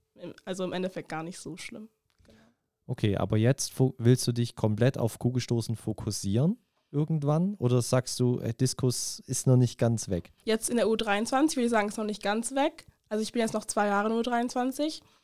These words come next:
Speaker 1: Ähm, aber im Endeffekt wird, wird schon auf Kugelstoßen hinauslaufen, weil ich mit Diskus etwas später angefangen hab und quasi mit Kugelstoßen war ich knapp an der Olympianorm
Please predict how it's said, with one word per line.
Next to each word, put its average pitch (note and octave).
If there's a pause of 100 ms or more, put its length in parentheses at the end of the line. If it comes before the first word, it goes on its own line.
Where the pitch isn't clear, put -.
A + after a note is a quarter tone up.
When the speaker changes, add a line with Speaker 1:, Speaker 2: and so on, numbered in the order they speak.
(400)
Speaker 1:
Ähm, G#3+
aber G3+
im G#3
Endeffekt G#3
wird, G3+
wird G#3
schon A3+
auf G3+
Kugelstoßen G#3
hinauslaufen, G3+ (320)
weil G#3
ich G3+
mit G#3
Diskus A3+
etwas G3+
später -
angefangen A#3+
hab B3
und G3+ (540)
quasi G#3+
mit G#3
Kugelstoßen C#4+ (220)
war G#3
ich -
knapp A#3
an C4
der B3+
Olympianorm C4